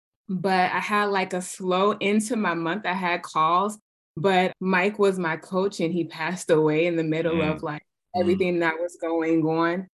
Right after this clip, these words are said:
Speaker 1: And I'm not gonna be emotional 'cause I have, feel like I had enough and my heart is racing. But June, I was like, "I'm not gonna just do better than April," because I wanted to close May with four thousand, but June, I was like, "I'm gonna hit five thousand," finally hit it.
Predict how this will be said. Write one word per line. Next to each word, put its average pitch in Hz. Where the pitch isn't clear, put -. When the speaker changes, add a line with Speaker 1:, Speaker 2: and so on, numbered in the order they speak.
Speaker 1:
And 180
I'm 233
not 269
gonna 262
be 233
emotional 185
'cause 180
I 160
have, 180
feel 202
like 175
I 156
had 165
enough 160
and 160
my 135
heart 156
is 131
racing. -
But 160
June, 226
I 180
was 185
like, 175
"I'm 185
not 190
gonna 175
just 170
do 170
better 170
than 160
April," 214
because 185
I 180
wanted 226
to 233
close 196
May 175
with 170
four 170
thousand, 165
but 160
June, 208
I -
was 185
like, 175
"I'm 160
gonna 170
hit 180
five 175
thousand," 156
finally 175
hit 165
it. -